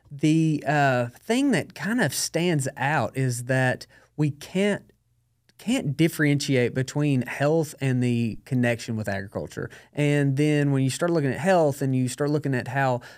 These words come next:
poorly Arkansas ranks on, on poverty, on health, on, uh, you know, I mean, even, even education. So there's a lot of things going against us from wh-, where we are. And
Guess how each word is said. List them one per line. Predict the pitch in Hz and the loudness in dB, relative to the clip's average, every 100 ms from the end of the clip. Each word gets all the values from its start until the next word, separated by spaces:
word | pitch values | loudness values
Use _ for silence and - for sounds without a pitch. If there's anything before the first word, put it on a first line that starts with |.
| _ - _ - | _ -20 _ -18
poorly | - 202 214 175 143 | 0 4 4 4 2
Arkansas | 131 147 143 147 139 135 127 | 2 -2 0 -2 2 2 2
ranks | 127 131 120 - - - - - | 0 0 0 -4 -12 -16 -20 -6
on, | 139 135 120 113 110 - _ | 0 2 2 0 -2 -6 _
on | - 131 | -4 -2
poverty, | 123 - 123 113 104 101 101 - | -2 2 2 4 -2 -4 -10 -14
on | - 131 131 | -2 0 0
health, | 120 120 104 101 - - _ - | 0 -2 -2 -4 -8 -20 _ -4
on, | 139 143 139 131 | 0 2 4 2
uh, | 120 113 107 | 2 0 -2
you | 123 | -4
know, | 120 | -2
I | |
mean, | 127 107 127 | -2 -2 -2
even, | 127 131 123 - | 0 0 -2 -2
even | 143 135 | -2 0
education. | 113 135 131 151 147 - 107 | 0 0 0 0 0 -2 -2
So | 147 135 - - | -2 -2 -4 -2
there's | 160 151 | 2 4
a | |
lot | 143 185 | 4 2
of | 202 | 2
things | - 160 135 | 0 0 -2
going | 120 139 147 143 135 127 | 2 2 4 2 0 -2
against | 120 110 107 123 123 - - - _ | -6 -4 -2 -2 -2 -8 -10 -16 _
us | 117 101 - | -4 -4 -6
from | - 127 | -4 -2
wh-, | 123 - | -2 -2
where | 139 135 | 2 2
we | 123 117 - | 2 -2 -2
are. | 113 104 104 - - _ | -2 -2 -4 -10 -20 _
And | 147 156 156 131 | -2 0 0 -2